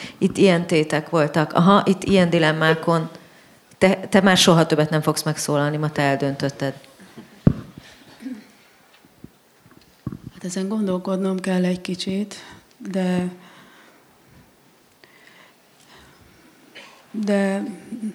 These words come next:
Speaker 2: nem, nem, nem abban az értelemben volt revelatív, vagy valami, amit az ember eddig nem tudott, hanem ahogyan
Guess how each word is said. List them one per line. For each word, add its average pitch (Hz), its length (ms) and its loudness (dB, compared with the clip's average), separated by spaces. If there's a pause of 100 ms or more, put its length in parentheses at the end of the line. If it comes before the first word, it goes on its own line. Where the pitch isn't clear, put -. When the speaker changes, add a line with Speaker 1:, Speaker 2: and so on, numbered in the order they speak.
(240)
Speaker 2:
nem, 202 520 -6
nem, 190 480 -4 (360)
nem 226 200 4
abban 185 280 2
az 175 140 4
értelemben 175 580 -2
volt 165 220 -8
revelatív, 160 600 -4
vagy 175 140 -10
valami, 165 340 -4
amit 165 220 -4
az 175 180 -4
ember 175 320 0 (240)
eddig 175 320 2
nem 170 220 4
tudott, 180 300 0
hanem 185 280 4
ahogyan 180 720 0